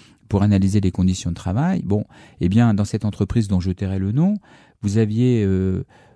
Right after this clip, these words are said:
à peu près quatre mille salariés au niveau national.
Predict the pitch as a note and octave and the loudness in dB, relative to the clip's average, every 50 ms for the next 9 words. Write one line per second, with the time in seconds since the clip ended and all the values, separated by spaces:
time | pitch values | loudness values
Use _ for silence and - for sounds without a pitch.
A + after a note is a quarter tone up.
0 | _ - - - - - G2 - - A2+ G2 - A#2+ - - - A#2 A2 - - | _ -20 -16 -12 -2 -2 -2 0 0 -4 -2 -2 -4 -4 0 -2 -2 -2 -2 -6
1 | G#2 G2 G2+ G2 G#2+ B2 D3+ F3+ G3+ G#3+ - - G2 F#2+ F2+ F#2+ F#2 F#2+ F#2 - | -6 -4 -4 -2 -2 0 0 0 -2 -2 -4 -2 -2 0 0 0 -2 -2 -4 -4
2 | - G2 A#2 D3 E3+ F#3+ G#3 | -4 -4 -4 -2 -4 -6 -8